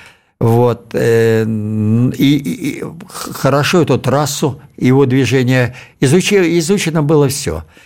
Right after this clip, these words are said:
Отказ совершенно, э, был обоснован. И поэтому прислали человека, который прекрасно владел,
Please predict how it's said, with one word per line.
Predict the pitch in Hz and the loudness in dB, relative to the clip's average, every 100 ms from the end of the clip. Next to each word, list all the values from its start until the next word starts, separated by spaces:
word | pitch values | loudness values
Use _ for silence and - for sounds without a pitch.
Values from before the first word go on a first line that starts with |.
| _ - | _ -4
Отказ | 127 123 180 165 | -2 0 -2 -2
совершенно, | - - 143 135 120 143 123 120 120 110 104 - _ - | -4 -2 2 2 0 0 0 0 0 -4 -8 -20 _ -4
э, | 110 107 107 | 0 2 2
был | 107 117 | 2 2
обоснован. | 117 113 110 - 95 82 82 - _ _ _ _ - | 2 -2 -4 -4 -6 -6 -8 -14 _ _ _ _ -2
И | 117 117 113 113 113 113 117 113 - _ _ _ - | 0 2 2 2 2 0 -2 -6 -14 _ _ _ -2
поэтому | 139 208 208 156 | 0 0 0 0
прислали | 147 127 - 151 131 | 0 0 0 2 2
человека, | - 139 131 170 180 107 | 2 2 2 2 0 -4
который | - 101 120 110 107 104 | -4 -2 0 2 0 -2
прекрасно | - 123 123 135 107 113 | -2 -2 0 -2 -2 -2
владел, | 95 107 101 98 | -2 0 0 -2